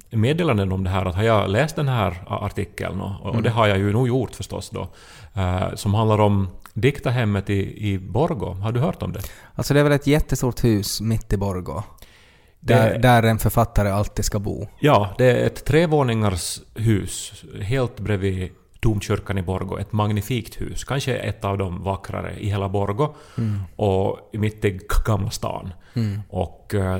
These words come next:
Speaker 1: där då så bor författare, ja.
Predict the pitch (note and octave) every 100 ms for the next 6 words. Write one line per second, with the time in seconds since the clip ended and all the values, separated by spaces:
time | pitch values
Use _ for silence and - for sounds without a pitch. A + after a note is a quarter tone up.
0 | - G#2+ C3 C#3 A2 A2+ G#2+ A2 G2+ G2+
1 | G2+ - G#2 G#2+ F#2+ F#2+ - - - D#3
2 | G3 - G2+ G2 F#2+